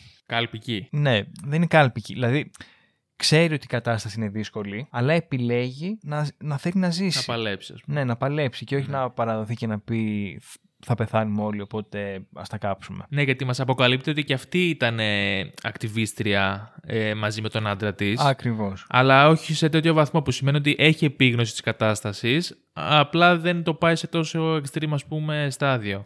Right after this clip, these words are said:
Speaker 1: Ή τουλάχιστον το βλέπει από διαφορετική σκοπιά.
Speaker 2: Ναι, θέλω να πω, δεν είναι ότι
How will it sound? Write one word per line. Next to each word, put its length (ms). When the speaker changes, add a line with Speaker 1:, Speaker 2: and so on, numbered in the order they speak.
Speaker 1:
Ή 120
τουλάχιστον 380
το 80
βλέπει 220
από 140
διαφορετική 1300
σκοπιά. 580
Speaker 2:
Ναι, 180
θέλω 140
να 60
πω, 140
δεν 160
είναι 340
ότι 760